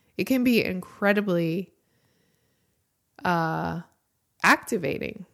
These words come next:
basically. It activates something in your brain when you see it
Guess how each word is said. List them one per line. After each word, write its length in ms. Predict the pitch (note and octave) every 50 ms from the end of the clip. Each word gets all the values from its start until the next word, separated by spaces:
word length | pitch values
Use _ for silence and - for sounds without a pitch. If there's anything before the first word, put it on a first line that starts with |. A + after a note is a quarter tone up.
| _ -
basically. 600 | - - - F3 - - F3+ - F3 - - - - -
It 240 | F#3 - - -
activates 560 | - G3 A3 A3+ - - A#3+ G3+ G3 E3+ E3 -
something 440 | - - - F3 F#3+ F#3+ G3+ G3
in 120 | F#3 F#3 F3+
your 140 | E3+ D#3 D#3+
brain 560 | E3+ F3 E3+ F3 E3 D3+ D3 C3 B2+ E3+ - -
when 120 | - E3
you 140 | F3 E3+ F3
see 420 | F3 - - - - - G3+ G3+ F3
it 300 | C#3 - - - -